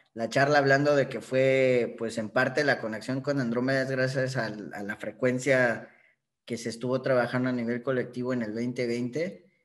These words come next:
pero el empuje de la frecuencia de Andrómeda inició desde el dos mil dieciséis, solo que apenas ahora estamos viendo ya más a fondo los efectos. Desde entonces, Gaia está recibiendo desde Andrómeda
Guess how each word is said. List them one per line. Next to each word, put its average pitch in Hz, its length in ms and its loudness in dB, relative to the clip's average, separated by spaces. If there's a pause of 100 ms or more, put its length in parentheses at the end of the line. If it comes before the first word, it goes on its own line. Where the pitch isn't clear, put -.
(180)
pero 123 200 2
el 123 100 2
empuje 135 460 -2
de 156 120 4
la 120 120 0
frecuencia 139 540 -2
de 135 60 4
Andrómeda 135 600 2
inició 113 480 -2
desde 135 200 0
el 104 80 -6
dos 101 140 -10
mil 123 140 -2
dieciséis, 127 680 -2 (920)
solo 120 280 -2
que 127 60 0
apenas 123 420 -2
ahora 113 180 -2
estamos 120 380 -6
viendo 117 240 -4
ya 117 140 -2
más 117 280 -2
a 110 60 -4
fondo 117 280 -6
los 104 200 -10
efectos. 107 560 -16 (2000)
Desde 123 280 -2
entonces, 139 500 0
Gaia 131 280 2
está 139 220 2
recibiendo 135 600 0
desde 110 280 -2
Andrómeda 131 720 0